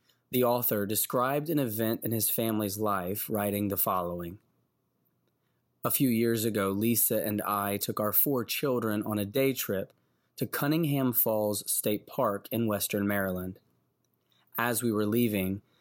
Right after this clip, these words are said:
a kind, elderly gentleman urged us not to head back toward Baltimore until we got a good look at the sky on what promised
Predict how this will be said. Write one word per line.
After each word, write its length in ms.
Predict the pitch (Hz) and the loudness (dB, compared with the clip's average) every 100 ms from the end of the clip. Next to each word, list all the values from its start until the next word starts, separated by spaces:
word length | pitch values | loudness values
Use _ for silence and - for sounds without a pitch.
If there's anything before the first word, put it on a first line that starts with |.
| - | -8
a 100 | - | -8
kind, 680 | - - 147 127 98 110 120 | -4 -2 0 0 0 0 0
elderly 540 | 143 139 139 117 113 | 2 2 2 2 0
gentleman 640 | 104 117 117 117 107 101 107 | 0 0 0 0 0 0 0
urged 420 | - 131 131 123 | 0 0 0 -2
us 240 | 110 104 - | -2 0 0
not 280 | 120 160 - | 0 0 -2
to 120 | 185 | 0
head 240 | 156 120 | 0 0
back 260 | 120 117 - | -2 -2 -4
toward 260 | - 107 | -2 -2
Baltimore 680 | 120 135 139 117 101 90 92 - _ _ _ - | 0 0 0 -2 -2 -2 -6 -10 _ _ _ -2
until 400 | 117 107 165 165 | 0 2 2 2
we 120 | 151 | 2
got 160 | 127 | 2
a 80 | 110 | 0
good 360 | 107 110 147 131 | -2 0 0 2
look 460 | 107 107 - - - | 0 0 -2 -8 -8
at 120 | - 110 | -6 -2
the 80 | |
sky 640 | 107 - 120 117 113 117 117 - - - | 0 0 0 0 0 0 -4 -12 -12 -2
on 200 | 113 107 | 0 2
what 160 | 107 | 0
promised 640 | - 139 131 135 135 - | -4 0 2 2 0 -2